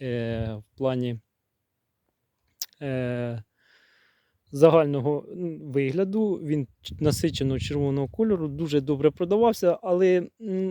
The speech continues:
ну, скажімо так, е, дві, е, особливості, які,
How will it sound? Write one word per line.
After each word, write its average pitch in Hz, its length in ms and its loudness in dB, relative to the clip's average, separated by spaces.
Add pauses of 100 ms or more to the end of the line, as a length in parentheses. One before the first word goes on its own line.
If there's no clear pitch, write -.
(160)
ну, 175 180 2
скажімо 175 340 -4
так, 127 260 -2
е, 131 440 0 (240)
дві, 175 560 0
е, 127 840 -4 (1000)
особливості, 185 960 2
які, 165 500 -2